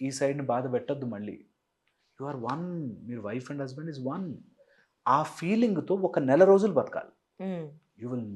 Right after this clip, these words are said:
Speaker 1: not leave. You
Speaker 2: ఓకే.
Speaker 1: will not leave. అందుకే any relationship గొడవలు, it's a very big thing. నేను ఏదో పై పైన అన్నీ చెప్తున్నాను కానీ, but ఒకవేళ రిలేషన్‌షిప్ ఇష్యూస్ ఉంటే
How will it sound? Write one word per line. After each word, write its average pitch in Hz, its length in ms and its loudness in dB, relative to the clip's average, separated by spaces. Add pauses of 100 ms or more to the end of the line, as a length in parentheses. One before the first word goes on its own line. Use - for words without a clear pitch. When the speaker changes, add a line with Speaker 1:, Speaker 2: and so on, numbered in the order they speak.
(140)
Speaker 1:
not - 360 -10
leave. - 440 -20 (760)
You 151 100 0
Speaker 2:
ఓకే. 113 140 -4
Speaker 1:
will 101 140 -4
not 90 520 -8
leave. - 180 -16 (520)
అందుకే 123 340 -4
any 143 140 2
relationship 127 560 -2
గొడవలు, 95 280 -4 (100)
it's - 200 -10
a 78 40 -20 (160)
very 117 220 -2
big 117 120 -4
thing. 107 240 -8
నేను 90 180 -8
ఏదో 98 120 -8
పై 92 220 -6
పైన 101 220 -4
అన్నీ 92 180 -10
చెప్తున్నాను 95 460 -14
కానీ, 92 200 -14 (720)
but 107 180 -4
ఒకవేళ 117 460 0
రిలేషన్‌షిప్ 127 760 -4
ఇష్యూస్ 98 320 -12
ఉంటే - 420 -10